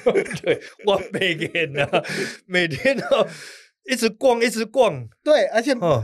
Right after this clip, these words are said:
Speaker 2: 因为每个人的习惯都不一样，
Speaker 1: 嗯。
Speaker 2: 所以以前是我们在遛狗的时候，是人要去，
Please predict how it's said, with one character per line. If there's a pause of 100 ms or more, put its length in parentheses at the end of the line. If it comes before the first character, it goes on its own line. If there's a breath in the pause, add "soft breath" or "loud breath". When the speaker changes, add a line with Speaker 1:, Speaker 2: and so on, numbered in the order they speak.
Speaker 2:
因
为
每
个
人
的
习
惯 (140)
都
不
一
样，
Speaker 1:
嗯。
Speaker 2:
所
以 (200 loud breath)
以
前
是
我
们
在
遛
狗
的
时
候，
是
人
要
去，